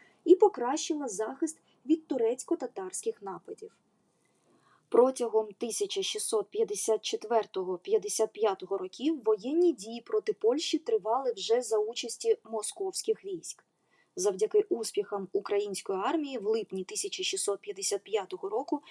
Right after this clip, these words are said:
війну проти Польщі розпочала Швеція, яка прагнула здобути Балтійське узбережжя.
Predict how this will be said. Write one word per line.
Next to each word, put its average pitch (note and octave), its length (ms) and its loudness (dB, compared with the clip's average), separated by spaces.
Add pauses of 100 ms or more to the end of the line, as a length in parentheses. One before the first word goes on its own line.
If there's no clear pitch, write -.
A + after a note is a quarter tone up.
(200)
війну A3+ 360 4
проти D4 380 0
Польщі D4+ 480 6
розпочала A#3 560 0
Швеція, G3+ 760 -2 (260)
яка A#3 240 6
прагнула G#3+ 460 2
здобути G#3 480 0
Балтійське G#3 580 -2
узбережжя. F#3+ 640 -2